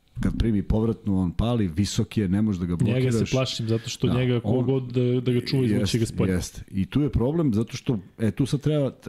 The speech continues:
Speaker 1: treba zaista, ovaj, voditi računa da budeš blizu.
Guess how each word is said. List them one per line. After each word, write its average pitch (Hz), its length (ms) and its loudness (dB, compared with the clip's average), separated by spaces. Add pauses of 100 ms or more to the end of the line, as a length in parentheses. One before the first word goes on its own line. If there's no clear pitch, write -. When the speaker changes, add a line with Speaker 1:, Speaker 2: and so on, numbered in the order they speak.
Speaker 1:
treba 127 300 0
zaista, 101 840 -2 (600)
ovaj, 95 180 2
voditi 120 320 0
računa 123 280 0
da 117 120 0
budeš 107 260 2
blizu. 82 400 -2